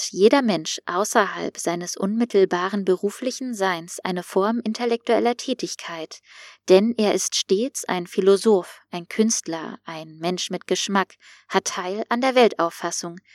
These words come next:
trägt folglich dazu bei, eine Weltauffassung zu unterstützen oder zu verändern, das heißt, neue Denkweisen hervorzurufen.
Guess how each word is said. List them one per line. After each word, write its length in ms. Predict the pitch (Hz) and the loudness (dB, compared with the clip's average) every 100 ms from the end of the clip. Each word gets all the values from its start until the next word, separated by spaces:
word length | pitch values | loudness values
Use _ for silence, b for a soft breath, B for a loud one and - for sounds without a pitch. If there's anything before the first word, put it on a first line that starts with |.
| b b - | b b -4
trägt 300 | - 254 - | -2 -2 2
folglich 500 | 240 233 - 165 - | 4 4 2 -6 -6
dazu 300 | 165 - 170 | -4 -2 0
bei, 340 | 180 170 160 | 0 0 -6
eine 260 | 170 170 175 | -6 -4 2
Weltauffassung 920 | 196 277 - 180 - - 165 - 170 | 4 4 2 -2 -2 -8 -8 -8 -6
zu 140 | - | -4
unterstützen 640 | 185 185 - 202 - - 269 | -4 -4 -4 -4 -4 -4 -2
oder 180 | 254 247 | 0 0
zu 140 | 269 | -4
verändern, 580 | - 254 196 170 156 160 B B B B | -2 -2 0 -2 -8 -12 B B B B
das 180 | 180 - | -4 0
heißt, 520 | 190 208 240 - - - | 2 2 -2 -8 -16 -8
neue 420 | 180 180 254 262 | 2 2 4 4
Denkweisen 720 | 226 214 - 170 156 - 196 | 4 4 2 -6 -6 -8 -10
hervorzurufen. 1000 | - - - 208 - 175 165 - 175 185 | -8 -2 4 4 2 -8 -8 -16 -16 -18